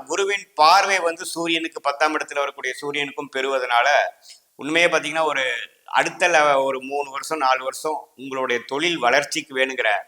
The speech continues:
ஒரு ஃபவுண்டேஷன் கொடுக்கக்கூடிய ஒரு விஷயத்தை, சில விஷயங்கள் எனக்கு அந்த டைம்ல நடந்தது தான், இப்போ வரைக்கும் நான் வந்து அதை செஞ்சுட்டு இருக்கேன்,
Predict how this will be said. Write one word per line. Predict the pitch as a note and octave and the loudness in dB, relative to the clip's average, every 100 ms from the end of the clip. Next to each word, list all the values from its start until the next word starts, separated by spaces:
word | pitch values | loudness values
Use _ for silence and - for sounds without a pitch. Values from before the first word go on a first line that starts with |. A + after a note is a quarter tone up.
| _ | _
ஒரு | - G2+ F#2+ | -14 -10 -8
ஃபவுண்டேஷன் | - B2+ D#3 E3+ F3 D#3 D#3+ D3+ | 2 4 4 4 4 2 -4 -8
கொடுக்கக்கூடிய | B2+ B2+ B2 A#2+ A#2 A#2 B2+ B2 - | -10 -8 -10 -10 -6 0 2 0 -4
ஒரு | A#2 A2+ A2 | -8 -6 -8
விஷயத்தை, | A2 C3 D3 C3+ | -8 -6 -4 -4
சில | - A#2+ | -4 -4
விஷயங்கள் | A#2 A2+ C#3+ C#3+ C3+ | -4 -6 -6 -4 -2
எனக்கு | A#2+ A#2 - | -2 -4 -4
அந்த | A2+ A2 | -4 -2
டைம்ல | A#2+ B2+ B2+ A#2 | -4 -2 -4 -4
நடந்தது | A2 B2 B2+ A#2 | -4 -2 -4 -2
தான், | B2+ C#3+ | 0 -2
இப்போ | B2+ C3+ B2+ | -2 -4 -2
வரைக்கும் | B2+ C3 C#3 | -4 -8 -4
நான் | A#2+ | -4
வந்து | A2 A2+ | -6 -8
அதை | A#2+ | -8
செஞ்சுட்டு | G#2+ A#2 A#2+ A#2+ | -8 -10 -8 -8
இருக்கேன், | G#2+ G#2 G#2+ | -6 -4 -4